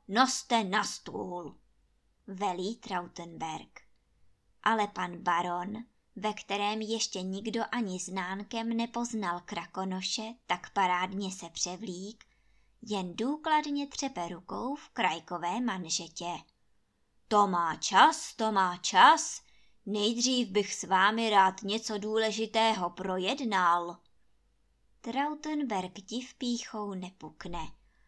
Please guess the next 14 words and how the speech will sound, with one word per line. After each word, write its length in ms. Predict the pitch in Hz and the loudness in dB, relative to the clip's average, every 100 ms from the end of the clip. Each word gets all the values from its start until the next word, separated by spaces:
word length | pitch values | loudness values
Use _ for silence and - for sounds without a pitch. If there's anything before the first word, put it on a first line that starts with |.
| _ _ - | _ _ -6
Komu 320 | 180 185 190 | -4 -2 0
pak 280 | 202 196 - | 0 0 -4
se 140 | 226 | -8
taky 320 | 214 202 185 | -6 -6 -8
stane, 600 | 175 - 170 180 226 240 - _ _ _ | -8 -8 -6 -4 -4 -4 -8 _ _ _
aby 220 | 202 196 | 0 0
za 160 | 190 202 | 0 -2
ním 340 | 196 196 190 | -2 -4 -4
nějaký 460 | 202 190 185 - 180 | -2 -2 -4 -8 -6
barón 580 | 175 175 196 196 202 208 | 0 2 4 2 2 -2
přijel 480 | - - 214 180 185 | -6 -4 -2 -2 -6
v 120 | 165 | -8
důležité 760 | 180 202 208 214 190 170 160 | -6 -4 -4 -8 -6 -6 -6
věci? 520 | 113 175 240 - - | -6 -8 -8 -10 -10